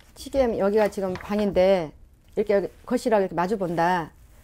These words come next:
그럼 여기를 좀 안 보이게 여기를 하나 가려서 여기를 바로 안 보이게 여기 좀 가려서 돌아서서 이쪽으로 돌아서서 가리게끔 틀어주면 됩니다. 방향을, 좋은 방향으로 가리개라도 갖다가. 뭐 거실에는 괜찮지만 현관에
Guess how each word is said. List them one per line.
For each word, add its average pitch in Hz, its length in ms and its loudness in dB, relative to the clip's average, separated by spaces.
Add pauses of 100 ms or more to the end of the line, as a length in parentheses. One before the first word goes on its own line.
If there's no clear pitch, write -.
(140)
그럼 302 260 -2
여기를 220 280 2
좀 220 220 -4 (100)
안 208 200 -2
보이게 185 600 4 (200)
여기를 202 240 -6
하나 262 160 -2
가려서 185 580 -4 (880)
여기를 202 200 -2
바로 214 240 0
안 180 160 0
보이게 185 220 -2
여기 180 100 -2
좀 185 140 -10
가려서 202 360 -4
돌아서서 202 640 -2 (580)
이쪽으로 226 320 0
돌아서서 196 400 -6
가리게끔 180 640 -10 (520)
틀어주면 330 420 -2
됩니다. 170 280 -6
방향을, 185 280 -6
좋은 247 260 4
방향으로 165 520 -8 (120)
가리개라도 220 560 4
갖다가. 160 580 -4 (540)
뭐 196 120 -2
거실에는 208 720 6 (1120)
괜찮지만 202 520 -2
현관에 285 680 2